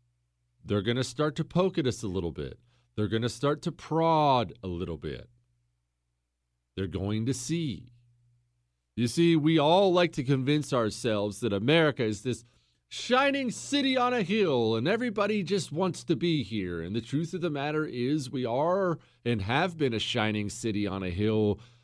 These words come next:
But oftentimes when you're living in a shanty, you do not look at the shining city on a hill and say, "I want to move there." You look at the shining city on a hill and say, "I would like to burn that down."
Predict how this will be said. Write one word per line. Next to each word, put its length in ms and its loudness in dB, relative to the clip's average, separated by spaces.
But 320 2
oftentimes 1000 0
when 140 -2
you're 180 0
living 360 0
in 100 -4
a 60 -2
shanty, 760 -4
you 140 -2
do 120 2
not 220 2
look 320 0
at 100 -4
the 80 0
shining 520 -2
city 420 -2
on 160 -6
a 60 -6
hill 580 0
and 140 -2
say, 200 0
"I 60 4
want 240 0
to 60 0
move 380 2
there." 300 0
You 240 0
look 240 -2
at 120 -6
the 80 -6
shining 420 -6
city 380 -4
on 120 -4
a 60 -4
hill 540 0
and 180 -8
say, 320 -2
"I 140 -2
would 160 -4
like 240 -4
to 100 -6
burn 520 -4
that 380 -8
down." 680 -10